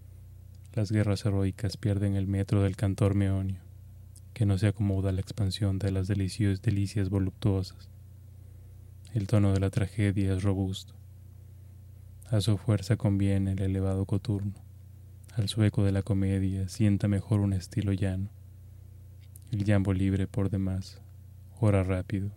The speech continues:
ora arrastrando el último pie. Láncese como un dardo contra los enemigos. La blanda elegía cante los amores provistos de la aljaba, y como dulce amiga,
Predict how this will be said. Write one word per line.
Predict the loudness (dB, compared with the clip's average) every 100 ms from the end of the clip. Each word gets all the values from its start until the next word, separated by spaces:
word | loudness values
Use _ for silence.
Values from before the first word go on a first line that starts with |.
| -14 -20 -20 -20 -4
ora | 0 2
arrastrando | 2 0 0 0 0 2
el | 0
último | -2 0 -2
pie. | -2 -4 -4 -10 -20 -20 -20 -20 -20 -20 -20 -14 0
Láncese | 2 4 2 0
como | 0 0 2
un | 0
dardo | 0 0 0 -2
contra | -2 -2
los | -2 -2
enemigos. | -2 -2 -4 -6 -10 -20 -20 -20 -20 -20 -20 -20 -20 -20 -20 -20 -20 -20 -8
La | 0 2
blanda | 4 4 2
elegía | 2 0 0 2 2 2
cante | 2 0 0
los | -2 0
amores | 0 2 0 0
provistos | 0 0 0 -2 -4 -4
de | -2
la | -2
aljaba, | -2 -2 -2 -4 -8 -16 -20 -20 -20 -20 -16 -8
y | -2
como | 2 2
dulce | 2 0 0
amiga, | 0 -2 -4 -8